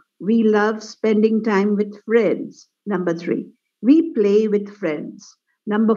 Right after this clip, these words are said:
four, all of these. Now, before answering, you will have to think. What is true about being friends?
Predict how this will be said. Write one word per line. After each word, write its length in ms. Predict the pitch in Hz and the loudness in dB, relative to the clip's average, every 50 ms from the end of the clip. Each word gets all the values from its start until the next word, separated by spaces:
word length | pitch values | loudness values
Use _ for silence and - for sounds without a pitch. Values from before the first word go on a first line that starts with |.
| - | -2
four, 300 | - 190 147 - - - - _ _ _ _ _ - | -2 -4 -6 -6 -8 -12 -20 _ _ _ _ _ -2
all 480 | 202 220 240 247 262 262 269 233 - - | 0 2 4 4 4 2 2 0 0 0
of 320 | 190 196 202 190 190 - - 190 | 0 2 2 2 0 -2 -4 0
these. 460 | 185 196 208 190 160 156 165 165 - - | 2 2 4 4 2 2 0 -2 -6 -6
Now, 120 | - 180 175 | -4 -4 -2
before 360 | 185 185 185 - - 254 285 | 0 -2 -2 0 0 2 2
answering, 920 | 262 226 247 240 240 233 233 247 226 220 226 220 226 233 262 320 339 - - - _ _ _ _ - | 2 2 0 0 0 0 2 2 2 2 0 -2 -2 -2 -2 -2 -2 -4 -8 -20 _ _ _ _ -6
you 180 | 202 233 247 | -2 0 2
will 200 | 220 233 233 226 | 4 4 4 2
have 400 | 226 220 208 196 196 196 - - | 0 -2 -4 -6 -6 -6 -10 -6
to 420 | - 262 262 285 311 403 466 - - - _ _ _ _ _ _ _ _ _ _ _ _ - | 0 2 4 4 4 2 0 -2 -6 -16 _ _ _ _ _ _ _ _ _ _ _ _ -4
think. 460 | - 262 254 339 - - - - - - _ _ _ _ _ _ _ - | -2 0 0 0 -2 -4 -8 -14 -18 -20 _ _ _ _ _ _ _ -4
What 260 | 196 233 302 - 427 | -2 -2 2 4 4
is 200 | 415 427 - - - | 4 4 2 -6 -8
true 200 | - 269 285 285 | -4 -4 -4 -2
about 520 | - - 190 196 190 190 196 196 202 - 170 | -4 -6 -4 -4 -4 -4 -4 -6 -10 -10 -6
being 360 | 208 208 208 208 202 196 202 | -4 -2 0 0 0 -2 -2
friends? 500 | 202 208 151 139 123 - - - - - | -2 -4 -4 -4 -4 -6 -8 -10 -14 -18